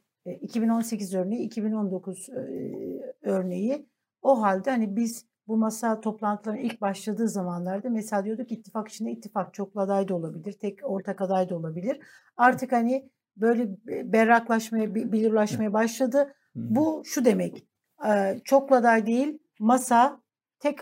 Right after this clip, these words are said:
Speaker 1: aday, ortak adayla gidecek ya da gitmeli.
Speaker 2: Tabii şu
Speaker 1: Ali
Speaker 2: anda zaten biz bunu defalarca her toplantıda deklare ettik. Hatta en son iki Ekim toplantısında kuvvetli ifadelerle tekrar ettik yani.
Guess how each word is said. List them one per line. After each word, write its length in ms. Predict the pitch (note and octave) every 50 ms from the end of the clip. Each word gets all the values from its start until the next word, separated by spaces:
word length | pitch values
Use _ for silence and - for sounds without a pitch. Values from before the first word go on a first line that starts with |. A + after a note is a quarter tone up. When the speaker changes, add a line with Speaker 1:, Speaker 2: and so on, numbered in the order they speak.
| - A3+
Speaker 1:
aday, 220 | A3 G#3+ G#3 A3+ C4+
ortak 400 | B3 A#3+ B3 A#3 B3+ A#3+ A#3+ A#3+
adayla 540 | G#3+ G#3 G3+ G3+ G3+ G3+ G#3+ A#3+ C4 - C4 -
gidecek 400 | G#3 G3+ A#3 A3+ A#3 B3 A#3 A#3
ya 100 | G#3+ G3+
da 40 | C4+
gitmeli. 640 | A3+ G#3 G#3+ - - F#3+ F#3 E3+ - C3+ - - _ _ _ _ _ _ _ _ -
Speaker 2:
Tabii 180 | - E3+ E3+
şu 100 | - -
Speaker 1:
Ali 60 | A#3+ A#2+
Speaker 2:
anda 120 | B2+ C3
zaten 340 | A#2+ C3+ C3 C3+ - C#3 C3
biz 140 | C3+ B2+ C3+
bunu 160 | C#3 C#3 B2
defalarca 600 | C#3+ D3 - D#3 D3 C3+ A#2 A2+ C#3+ - F3+ F3 -
her 200 | F3 E3+ D#3+ -
toplantıda 480 | - A2+ - - A2 G#2+ A2 F#3 F3+
deklare 300 | F#3+ E3 E3 G3+ F#3+ F#3
ettik. 240 | F3 D#3 - - -
Hatta 280 | A#2 A2+ - - B2 -
en 180 | - C3+ C#3
son 200 | C3+ C3+ - A#2
iki 200 | A2 B2 - -
Ekim 180 | C3+ B2+ - G#2+
toplantısında 560 | - G#2 - - - - - - - F#3 F#3+
kuvvetli 680 | F#3 - - B2 A#2 B2 B2 A#2+ - _ - G3 G3
ifadelerle 600 | - - - - A2+ A2+ A#2 C3 E3+ G3+ A3 E3+
tekrar 340 | - B2 - - - - -
ettik 240 | - - _ _ _ -
yani. 200 | - - -